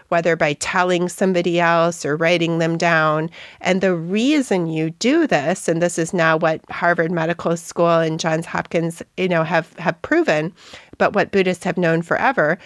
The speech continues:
is that that's what helps you to take your internal experience and put it into words quickly. And that sounds simple enough, say when you're,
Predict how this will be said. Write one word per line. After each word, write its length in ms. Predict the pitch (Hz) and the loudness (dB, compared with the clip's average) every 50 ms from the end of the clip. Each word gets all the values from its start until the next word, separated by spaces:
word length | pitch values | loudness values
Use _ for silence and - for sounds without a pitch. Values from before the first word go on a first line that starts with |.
| - - - - | -16 -20 -6 -4
is 140 | 190 185 | -2 -2
that 220 | - 208 190 180 - | 0 0 -2 0 0
that's 300 | - 214 240 247 - - | 0 0 0 0 0 -2
what 140 | 214 - - | -2 -2 -2
helps 520 | - - - 285 320 330 - - - - | -4 -2 0 0 0 0 -4 -12 -8 -4
you 320 | 190 170 165 165 165 190 - - - - _ _ | -2 0 0 0 0 -2 -4 -8 -16 -20 _ _
to 160 | - - 233 214 | -6 -4 -4 -2
take 420 | - - - 240 226 226 226 - | -2 -2 0 0 0 0 0 0
your 120 | 208 180 | 2 2
internal 640 | 175 170 175 180 - - - 233 233 233 240 247 262 | 4 2 0 -2 -6 -4 -2 0 2 2 4 2 2
experience 1160 | 285 320 - - - - - - 226 220 196 175 170 165 160 160 170 190 - - - - - - - - _ _ | 2 0 -2 -8 -12 -8 -4 0 2 2 4 4 2 2 2 0 -2 -4 -6 -10 -14 -16 -16 -18 -20 -20 _ _
and 220 | - 190 196 190 - | -2 0 0 0 -2
put 220 | - - 247 233 | -2 0 0 2
it 120 | 233 208 | 2 2
into 300 | - 214 202 196 - 208 | 2 0 0 0 0 -2
words 760 | 202 175 180 196 202 208 185 180 170 170 170 165 - - - - | -2 -2 0 2 2 4 4 4 2 2 0 -2 -8 -12 -16 -12
quickly. 680 | - - - 285 262 - - - 160 - - - - - - - - - - - - | -12 -4 -2 -2 -2 -2 -4 -6 -8 -6 -6 -8 -12 -14 -18 -20 -20 -20 -18 -14 -4
And 180 | - 208 208 220 | -2 0 0 2
that 220 | 233 214 - 214 | 2 0 0 -2
sounds 420 | - - - 302 320 320 294 254 - | -6 -6 -4 -4 -2 -2 -4 -6 -8
simple 440 | - - 339 370 359 320 247 220 | -6 -4 -4 -4 -2 -2 -2 0
enough, 540 | 196 185 196 220 285 415 240 175 190 220 - | 0 0 0 -2 -2 0 0 0 0 -2 -4
say 260 | - - - 202 190 | -6 -4 -2 0 0
when 180 | 190 196 196 190 | 0 0 0 0
you're, 320 | 180 175 180 175 175 170 | 0 2 2 2 0 -2